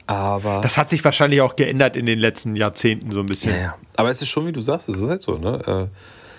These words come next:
Speaker 1: da gibt's echt einfach uncharmante Le-, auch so, das hab ich noch nie verstanden, ähm, wenn ich alleine unterwegs bin, ne?
Speaker 2: Ja.
Speaker 1: Ich würd nicht auf die Idee kommen. Und das halt nicht heißt, dass ich nicht schon mal alleine in der Bar saß.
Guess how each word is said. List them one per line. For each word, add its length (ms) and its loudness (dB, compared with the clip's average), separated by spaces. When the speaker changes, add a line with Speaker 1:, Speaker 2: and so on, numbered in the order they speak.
Speaker 1:
da 80 -12
gibt's 260 -8
echt 300 -8
einfach 220 -6
uncharmante 1080 -4
Le-, 100 0
auch 120 0
so, 200 0
das 200 0
hab 100 -2
ich 160 -6
noch 220 -2
nie 300 0
verstanden, 840 -4
ähm, 460 0
wenn 220 0
ich 300 -6
alleine 480 -2
unterwegs 480 -4
bin, 200 -6
ne? 140 -4
Speaker 2:
Ja. 240 6
Speaker 1:
Ich 180 -4
würd 220 -4
nicht 500 -4
auf 140 -4
die 260 -2
Idee 260 -2
kommen. 260 -4
Und 180 -2
das 160 -2
halt 180 0
nicht 200 -4
heißt, 180 -2
dass 140 -4
ich 140 -2
nicht 120 -2
schon 140 -2
mal 60 -2
alleine 240 -2
in 60 -4
der 100 -4
Bar 220 0
saß. 440 -8